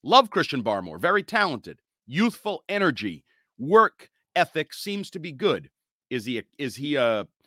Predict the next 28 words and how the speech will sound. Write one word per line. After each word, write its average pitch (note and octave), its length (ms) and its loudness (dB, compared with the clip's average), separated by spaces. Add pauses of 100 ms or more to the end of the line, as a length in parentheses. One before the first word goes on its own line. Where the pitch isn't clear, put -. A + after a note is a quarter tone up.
(140)
staple D#3 720 -2
leader C#3 320 -2
and A2 160 -6
captain? F#3 640 -6
I D3+ 80 0
don't G3 120 0
know. G#3 360 -4
I D3 80 -4
mean, D3 240 0 (180)
he C3+ 160 0
entered A3 300 -2
the F3 120 -4
N F3+ 120 -2
F E3 160 -2
L D#3 160 2
with A2+ 120 -4
questions C3 400 -4
about B2 300 0
his A#2 440 -6 (420)
commitment C#3+ 480 -4
to - 120 -8
Alabama C3 580 -2
and B2 200 -4
football B2+ 640 0
and A#2 160 -6
things B2+ 240 -6
back B2 320 -2
then. B2+ 420 -4